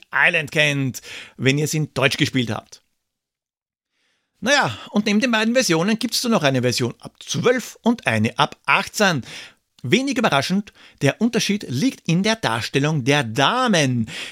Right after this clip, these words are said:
Die haben in der Version ab zwölf einfach nur mehr an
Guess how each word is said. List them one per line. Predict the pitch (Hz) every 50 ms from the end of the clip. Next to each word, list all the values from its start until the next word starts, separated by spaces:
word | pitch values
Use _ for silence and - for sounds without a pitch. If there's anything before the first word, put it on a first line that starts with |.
| - -
Die | 208 254 269
haben | 156 135 123 120 123 127 127 139 170 -
in | - 185 214 233 226
der | 214 233
Version | 208 190 - - 151 160 180
ab | 156 156 -
zwölf | - - 139 156 160 - _
einfach | - 165 180 220 208 - 220 190 - -
nur | 151 147 139
mehr | 135 123 117 - -
an | 160 196 233 254 220